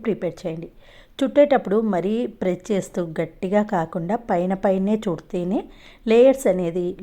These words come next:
లోపల వైపుకు క్రంచీగా డీప్ ఫ్రై అవుతుంది. అన్ని రోజ్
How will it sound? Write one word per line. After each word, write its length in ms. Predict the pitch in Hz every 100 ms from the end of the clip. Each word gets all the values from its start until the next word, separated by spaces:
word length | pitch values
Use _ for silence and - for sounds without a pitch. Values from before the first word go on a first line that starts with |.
| 196
లోపల 300 | 220 233 214
వైపుకు 360 | 180 175 - 254 330 - -
క్రంచీగా 480 | 208 180 180 180 202 226
డీప్ 140 | 233 214
ఫ్రై 100 | 160 165
అవుతుంది. 360 | 147 165 156 - - - - - -
అన్ని 220 | 196 202 262 220
రోజ్ 200 | 208